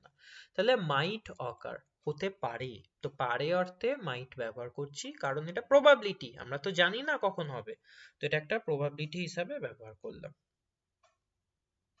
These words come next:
ওকে, তারপরে দেখো, since David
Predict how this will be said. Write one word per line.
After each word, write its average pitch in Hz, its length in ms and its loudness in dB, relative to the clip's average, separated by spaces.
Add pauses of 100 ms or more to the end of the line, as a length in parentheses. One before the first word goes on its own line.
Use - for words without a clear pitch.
(200)
ওকে, - 280 -14 (320)
তারপরে 170 380 2
দেখো, 127 280 -8 (460)
since 262 200 -6 (220)
David 190 240 -6